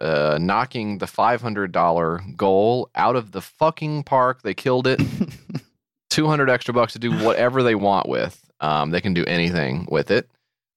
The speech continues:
Speaker 1: Um, we have a few comments here. Jocelyn says, "Yay, it's been funded." So there you go. Um, we got somebody here who asked,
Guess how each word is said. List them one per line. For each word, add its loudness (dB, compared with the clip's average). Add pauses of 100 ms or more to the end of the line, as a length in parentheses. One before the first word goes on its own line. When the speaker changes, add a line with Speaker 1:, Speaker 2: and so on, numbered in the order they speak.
(340)
Speaker 1:
Um, 0
we 0
have -2
a 0
few 0
comments -2
here. 0 (1300)
Jocelyn 0
says, -4
"Yay, 2
it's 0
been 0
funded." 0 (220)
So 0
there 0
you 0
go. 0 (640)
Um, 4
we 2
got 2
somebody 0
here 2
who 2
asked, 2